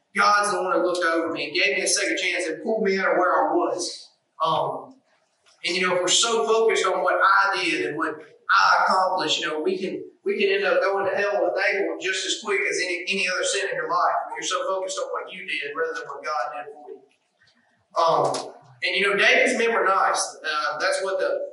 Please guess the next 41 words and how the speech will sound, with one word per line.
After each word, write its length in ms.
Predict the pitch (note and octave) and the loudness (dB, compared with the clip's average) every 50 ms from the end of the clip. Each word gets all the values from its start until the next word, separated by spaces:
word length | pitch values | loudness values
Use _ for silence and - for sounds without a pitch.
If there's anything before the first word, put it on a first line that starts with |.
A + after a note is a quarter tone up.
| - - | -10 -8
the 120 | D#3+ D#3 D#3 D3+ - | -4 -4 -4 -2 -2
servants 600 | - - - G#3 G#3 G3 G3+ F#3+ F#3+ F#3 - - | 0 0 2 2 2 0 0 0 0 -2 -2 -2
and 80 | - - | -4 -4
the 60 | - | -4
sons 480 | - - G3+ G3 F#3+ F#3 F#3 F3 - - | -2 -2 -2 -2 -2 -2 -2 -2 -2 0
of 240 | - - - - | 0 0 0 0
Nabal 320 | - - F3+ F3+ F3+ D#3+ D#3 | 0 0 0 0 -2 -2 -2
tried 240 | D#3+ D#3+ - - - | -2 -2 -2 -2 -4
to 20 | |
tell 220 | - F#3 F3 E3 | -4 -4 -4 -4
him, 160 | D#3+ - - - | -4 -6 -8 -12
you 40 | - | -12
know, 80 | - - - | -12 -10 -6
he, 340 | F#3+ F#3+ F#3 G3 G3 G3+ - | -4 -2 -2 0 0 0 0
he 60 | - | -2
was 80 | - G#3 | -2 0
nice 380 | G#3 A3+ - - - - - - | 0 2 2 2 2 0 -2 -4
to 120 | D#3+ D3+ | -4 -4
us. 220 | D3+ - - - - - _ - - | -4 -4 -4 -6 -10 -18 _ -6 -4
They 160 | F3 F3+ F3+ | -2 -2 0
came 360 | - G#3 G3+ G3+ G3+ G#3+ G#3 G3+ | 0 0 0 0 0 -2 -2 -2
and, 120 | G#3+ - - G3+ | -2 -2 -4 -4
um, 400 | G3 - - - - - - - - _ - | -4 -2 -4 -4 -4 -6 -12 -14 -14 _ 0
Nabal 320 | - G#3 G#3 G3+ G3 - | 2 4 4 4 2 2
pretended, 380 | F3+ - - G#3 G3+ G3 G3 F#3+ | 2 0 0 0 0 0 0 -2
like 160 | F#3 F3+ F3 | -2 -2 -2
we 60 | F3 F#3 | -2 0
talked 240 | G3 F#3+ F#3 F#3 F#3 | 0 0 0 0 0
about 80 | F3+ | 0
earlier, 320 | F3 F3 F3+ F3+ F3 - - | 0 0 0 0 -2 -2 -2
he 80 | - | -2
didn't 200 | - - G#3 G3+ F#3+ | -2 0 -2 0 -2
even 140 | G3 - E3+ | -2 -4 -4
know 220 | E3 E3 E3 D#3 | -4 -6 -6 -6
him. 160 | - D3 C3+ B2+ - _ _ _ _ _ _ _ _ _ _ _ _ _ _ - | -8 -10 -12 -16 -18 _ _ _ _ _ _ _ _ _ _ _ _ _ _ -2
But 160 | - G3 - G3+ | 0 2 2 2
he 80 | G#3+ | 2
knew 240 | G#3 G3+ G3 F#3 F3 | 2 4 2 4 2
who 80 | - - | 2 2
David 340 | - C#3+ C#3+ C#3+ C#3 C#3+ | 2 2 0 0 -2 -4
was. 380 | C#3+ C#3+ C#3 C3+ C3+ - - - | -4 -6 -6 -6 -6 -8 -10 -14